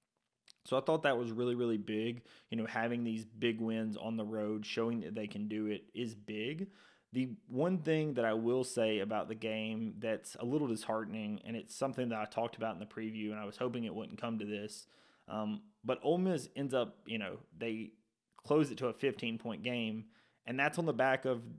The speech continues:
they had twenty-eight points from Allen Flanigan. Allen Flan-, Flanigan does end up playing in this game. He is not suspended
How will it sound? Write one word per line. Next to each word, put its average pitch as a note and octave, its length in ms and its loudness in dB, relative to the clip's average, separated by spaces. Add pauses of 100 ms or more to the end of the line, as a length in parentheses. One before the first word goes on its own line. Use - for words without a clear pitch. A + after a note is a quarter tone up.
(180)
they C3 140 2
had C#3 200 -4
twenty-eight D3+ 720 0
points - 640 -6 (160)
from A#2 800 0 (340)
Allen A#2 280 2
Flanigan. - 400 -6 (580)
Allen C#3 280 2
Flan-, C3 340 0 (140)
Flanigan B2 520 2
does C3 360 6
end B2+ 200 0
up - 160 0
playing B2 320 0
in A#2+ 60 0
this A2+ 160 -2
game. G#2+ 500 -2
He A#2 240 -2
is A2 120 0
not B2 280 -2
suspended A#2+ 760 2